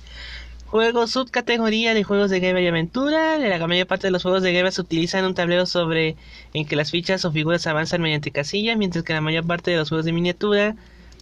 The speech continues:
ah, emplean exclusivamente miniaturas situadas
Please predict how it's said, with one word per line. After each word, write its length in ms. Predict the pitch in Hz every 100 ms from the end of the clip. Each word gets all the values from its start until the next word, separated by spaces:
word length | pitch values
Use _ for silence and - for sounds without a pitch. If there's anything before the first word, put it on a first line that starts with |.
| - - -
ah, 720 | 151 156 156 151 151 147 143 - - - - -
emplean 340 | 170 170 190
exclusivamente 500 | 208 185 190 185 190
miniaturas 400 | 190 165 151 202
situadas 560 | 196 190 214 208 220